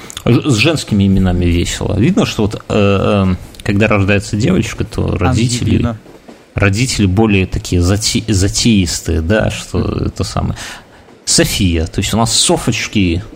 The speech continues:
Speaker 1: вот прям будут скоро, поколение Софочек. Потом идет Алиса, потом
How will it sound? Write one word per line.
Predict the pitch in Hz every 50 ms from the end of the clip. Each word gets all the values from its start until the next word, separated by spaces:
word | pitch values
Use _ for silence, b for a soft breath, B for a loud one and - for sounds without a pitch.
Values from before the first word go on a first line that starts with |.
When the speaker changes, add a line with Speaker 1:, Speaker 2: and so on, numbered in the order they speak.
| -
Speaker 1:
вот | - - - - - -
прям | - 113 113 110 107 104 95
будут | 107 107 95 98 98
скоро, | - - - - 104 98 92 92 92
поколение | 90 - - 107 107 120 117 120 120 107 98 98
Софочек. | - - 113 104 107 - 92 - - - - -
Потом | - - - 113 123
идет | 117 110 104 107 -
Алиса, | - 117 117 104 98 90 90 - - - 90 95 104 B B B B B 185 B B B B B B B -
потом | - 104 107 120 117 110 104